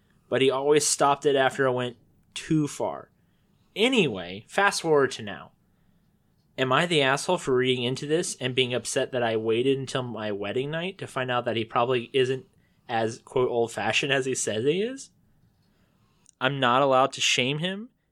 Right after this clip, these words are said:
and honestly, I don't even know how I'll broach the topic. And I'm not seeking advice, that's in quotation. I honestly just acted like nothing was out of the ordinary and went to town with him. But I don't know.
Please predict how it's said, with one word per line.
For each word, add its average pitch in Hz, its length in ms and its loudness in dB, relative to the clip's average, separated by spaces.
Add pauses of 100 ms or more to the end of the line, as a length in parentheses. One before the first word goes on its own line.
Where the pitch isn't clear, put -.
(140)
and 127 160 -6
honestly, 139 500 2
I 135 40 4
don't 139 200 2
even 139 220 0
know 123 180 2
how 131 280 2
I'll 120 80 2
broach 127 360 -2
the 143 80 -6
topic. 254 460 -10 (440)
And 117 100 -4
I'm 110 100 -6
not 143 200 2
seeking 104 340 -8
advice, 104 320 -6
that's 98 160 -14
in 98 100 -20
quotation. 92 440 -20 (240)
I 180 200 4
honestly 147 520 2
just 143 360 0
acted 127 380 -2
like 117 160 -2
nothing 131 400 -2
was 135 160 0
out 117 160 2
of 117 120 0
the 120 100 -4
ordinary 101 640 -6 (120)
and 127 160 -4
went 131 140 -2
to 139 80 -4
town 120 500 -4
with 120 220 -2
him. 92 260 -14 (220)
But 139 100 2
I 190 100 6
don't 190 200 2
know. 104 240 -10